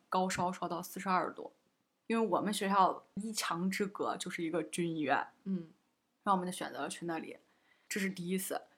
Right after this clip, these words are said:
Speaker 1: 第二次就是最近的这一次，那时候我还没有什么太大的感觉它的差异嘛。
Speaker 2: 嗯。
Speaker 1: 这一次我感觉差异非常大。就先说进门儿吧，普通医院因为人非常非常多，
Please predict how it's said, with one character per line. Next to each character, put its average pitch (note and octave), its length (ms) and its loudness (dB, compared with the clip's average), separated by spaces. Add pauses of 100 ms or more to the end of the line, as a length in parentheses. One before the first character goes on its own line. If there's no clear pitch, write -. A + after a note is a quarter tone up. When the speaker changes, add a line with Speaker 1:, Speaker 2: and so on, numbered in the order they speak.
Speaker 1:
第 C4+ 120 8
二 A#3+ 200 12
次 G3 140 -2
就 F3 140 -4
是 - 280 -4
最 G#3+ 140 0
近 E3 180 2
的 - 120 -8
这 - 80 -6
一 A1 160 -8
次， - 260 -6 (960)
那 F#4+ 240 10
时 B3+ 140 8
候 G3+ 100 8
我 G3 60 6
还 F#3+ 120 6
没 G3 80 6
有 F#3+ 140 4
什 F3+ 140 -6
么 E3+ 120 -2
太 F3+ 220 -2
大 F#3+ 160 4
的 - 400 -4
感 - 220 0
觉 - 160 -6
它 F3+ 100 -6
的 F3+ 80 2
差 F3+ 320 2
异 F3+ 240 -2
嘛。 - 220 -6 (160)
Speaker 2:
嗯。 G3+ 80 -4
Speaker 1:
这 F4 200 10
一 C#4 60 12
次 B3+ 140 4
我 A3 80 10
感 F3 100 4
觉 F3 120 4
差 G3 220 4
异 G3+ 140 4
非 G#3 220 0
常 - 240 -8
大。 - 240 -2 (680)
就 D#4 140 6
先 D4+ 200 10
说 D4+ 160 8
进 D4 300 6
门 F3+ 120 2
儿 - 140 -2
吧， E3+ 300 2 (240)
普 - 180 -2
通 B3 160 6
医 C#4 100 10
院 B3 200 10
因 A#3+ 80 2
为 A3+ 60 2
人 F3+ 200 0
非 A#3 280 0
常 F3 200 0
非 D#3+ 120 -4
常 - 200 -8
多， - 360 -4